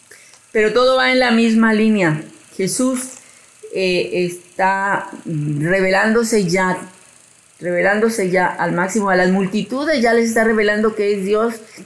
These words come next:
que Él es el Mesías. Primero, mucho antes, se lo reveló a los apóstoles,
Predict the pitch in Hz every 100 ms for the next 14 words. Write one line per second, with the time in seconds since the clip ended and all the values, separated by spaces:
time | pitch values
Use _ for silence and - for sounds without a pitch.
0 | - 180 180 196 220 190 190 214 208 180
1 | - - - - - _ _ _ _ -
2 | 180 208 240 254 254 185 185 233 220 226
3 | 269 247 190 165 160 156 160 165 160 160
4 | 151 208 226 185 151 147